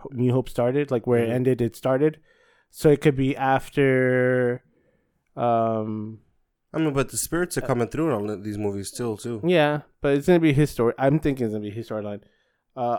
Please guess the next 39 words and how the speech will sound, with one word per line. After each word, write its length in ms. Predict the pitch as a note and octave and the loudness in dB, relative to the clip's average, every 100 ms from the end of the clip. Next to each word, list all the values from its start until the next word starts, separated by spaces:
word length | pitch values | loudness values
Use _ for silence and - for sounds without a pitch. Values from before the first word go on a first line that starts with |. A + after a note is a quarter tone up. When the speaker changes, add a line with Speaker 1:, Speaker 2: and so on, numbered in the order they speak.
| - | 4
Speaker 1:
other 240 | F3+ G#3+ | 6 6
things 260 | G3 D3 C#3+ | 6 2 4
that 160 | B2 | 2
got 240 | A#2 A#2+ A2 | 4 4 4
confirmed 560 | A#2+ - A2+ A2+ A2 A2 | -2 -2 0 0 -2 -2
Speaker 2:
Mm. 100 | A2+ | 0
Speaker 1:
was 640 | A#2 A2+ A2+ A2 A2 - | 2 2 0 -2 -4 -4
Miss 220 | B2 C3+ C#3 | -2 0 2
Marvel, 420 | B2+ A#2+ F#3 - _ _ _ | 2 2 -2 -6 _ _ _
the 80 | A2+ | -4
Speaker 2:
Okay. 140 | A#2+ | -2
Speaker 1:
T 40 | |
V 80 | A#2 | -2
show, 340 | A#2+ A#2 A#2+ C3 _ _ _ _ - | -2 -2 -2 -6 _ _ _ _ -10
uh, 380 | G#2+ G2+ G2 F#2 - _ _ _ _ _ _ _ - | -8 -8 -10 -14 -18 _ _ _ _ _ _ _ -8
which 160 | B2 | -4
I 40 | C3+ | -4
think 160 | D3+ | 0
it 60 | D3 | 2
might 180 | C#3 B2+ | 2 0
be 100 | A#2+ | -4
set. 240 | C3+ - | -4 2
I've, 180 | D3 F3 C#3+ | 2 2 2
I've, 240 | D3 - | 0 0
they 200 | - C3+ | -4 4
only 160 | E3 F#3 | 6 6
showed 180 | F#3 E3 | 4 4
the 60 | C#3+ | 4
poster, 560 | D3+ C#3 - A2 A2+ - | 4 4 2 -6 -6 -8
Speaker 2:
Okay. 260 | A#2 G#2 A2 _ | -6 -6 -10 _
Speaker 1:
which 160 | C3+ C#3 | 0 0
I 80 | |
think 180 | C3+ D3+ | 2 0
is 80 | D3 | 2
gonna 120 | D3+ | 2
be 120 | C3+ | 2
set 580 | B2+ - - C#3 B2 - _ _ _ _ _ _ - | -2 -8 -2 2 2 0 _ _ _ _ _ _ -4
in 640 | C3 B2+ A#2+ A#2 A2+ A2+ | 0 2 2 0 -2 -2
the 120 | A#2 | -6